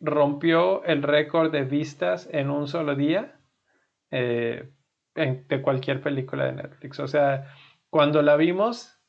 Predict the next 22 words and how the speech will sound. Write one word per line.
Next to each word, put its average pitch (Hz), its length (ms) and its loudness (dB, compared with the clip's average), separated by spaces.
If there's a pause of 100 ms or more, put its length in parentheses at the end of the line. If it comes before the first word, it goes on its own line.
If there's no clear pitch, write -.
(140)
parece 143 380 4
que 156 80 -2
no 143 100 0
fuimos 160 240 0
los 143 140 -6
un-, 165 120 -4
de 160 80 4
hecho, 196 200 2
ya 151 220 4
ves 139 220 4
la, 139 220 0
la 131 200 -2
barrita 135 400 0
esta 139 220 -4
que - 100 -12
te - 80 -20
sale 135 280 -2
en 135 80 -6
Netflix 131 460 -8
de 135 120 -6
los 127 320 -6
popular, 151 640 -4